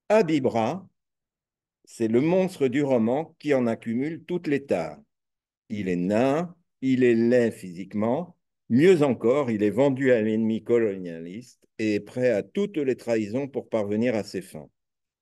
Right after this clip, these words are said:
Il est le produit de l'exploitation coloniale, mais il en exprime les manifestations les plus perverses au service du crime.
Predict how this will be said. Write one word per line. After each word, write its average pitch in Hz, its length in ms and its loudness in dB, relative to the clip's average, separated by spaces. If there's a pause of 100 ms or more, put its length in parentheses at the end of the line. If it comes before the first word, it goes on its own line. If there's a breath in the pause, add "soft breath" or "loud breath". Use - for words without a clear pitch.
(140)
Il 143 220 2
est 127 280 6
le 131 240 2
produit 147 460 -2
de 120 80 -8
l'exploitation 104 800 -6
coloniale, 95 680 -6 (420)
mais 120 200 2
il 143 220 0
en 120 220 0
exprime 139 640 -4 (180)
les 110 180 -4
manifestations 123 1200 -4 (280)
les 117 200 0
plus 120 280 -2
perverses 127 840 -4 (560)
au 143 140 2
service 143 760 -2 (320)
du 104 220 -4
crime. 113 560 -2